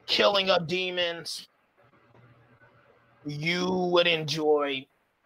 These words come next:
you will enjoy The Gray Man. And if you like a romance,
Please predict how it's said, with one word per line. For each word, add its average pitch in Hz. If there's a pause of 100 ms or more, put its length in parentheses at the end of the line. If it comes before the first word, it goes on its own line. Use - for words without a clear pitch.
you 147
will 170
enjoy 139
The 127
Gray 120
Man. 107 (2500)
And 175
if 180
you 226
like 262
a 208
romance, 196